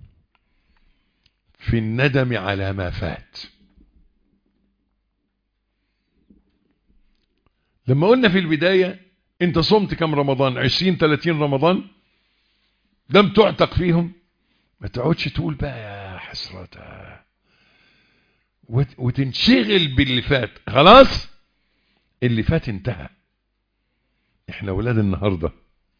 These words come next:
"أصلح فيما بقي يغفر لك ما مضى وما بقي".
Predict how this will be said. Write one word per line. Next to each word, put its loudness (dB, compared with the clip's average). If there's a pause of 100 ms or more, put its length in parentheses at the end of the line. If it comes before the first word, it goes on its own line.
(680)
"أصلح 0
فيما 0
بقي 0 (1400)
يغفر 2
لك 0
ما -2
مضى -4 (1000)
وما 2
بقي". -10